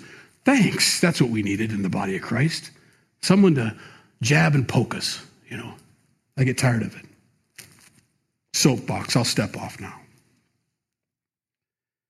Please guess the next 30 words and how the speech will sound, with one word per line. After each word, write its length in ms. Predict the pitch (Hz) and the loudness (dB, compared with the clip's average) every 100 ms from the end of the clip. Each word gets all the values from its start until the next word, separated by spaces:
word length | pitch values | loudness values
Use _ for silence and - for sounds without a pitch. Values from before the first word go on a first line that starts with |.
| _ _ - | _ _ 2
Verse 200 | 147 - | 2 4
seventeen, 560 | 143 123 117 131 104 | 2 2 2 2 4
"Let 160 | 147 165 | 2 4
the 160 | 175 160 | 4 4
elders 680 | 180 190 170 147 - - - _ _ _ | 4 6 6 4 0 -6 -10 _ _ _
who 160 | 147 139 | 4 6
rule 320 | 151 202 190 | 8 6 6
well 420 | 131 127 135 147 - - _ _ _ _ _ - | 4 4 2 0 -4 -20 _ _ _ _ _ 0
be 80 | 151 | 2
counted 340 | 143 175 170 | 4 4 6
worthy 260 | 156 175 180 | 6 6 6
of 140 | 190 | 4
double 320 | 214 240 220 156 | 4 4 4 4
honor." 280 | 135 117 | 4 4
We've 180 | 117 123 | 4 4
talked 280 | 139 143 139 | 4 2 4
about 240 | 135 127 | 4 4
the 120 | - - | 2 2
honor 320 | 147 160 160 | 6 6 6
we're 120 | 147 | 2
supposed 240 | - 147 | 2 2
to 60 | 143 | 2
show 220 | - 151 | 2 4
widows. 540 | 131 156 185 180 - 175 | 6 4 4 0 0 0
Let's 160 | 175 | 2
talk 220 | 208 196 | 2 4
about 180 | 196 185 | 4 4
the 80 | 175 | 2
double 340 | 151 175 151 | 4 4 4
honor. 360 | 135 113 113 - | 2 0 -6 -14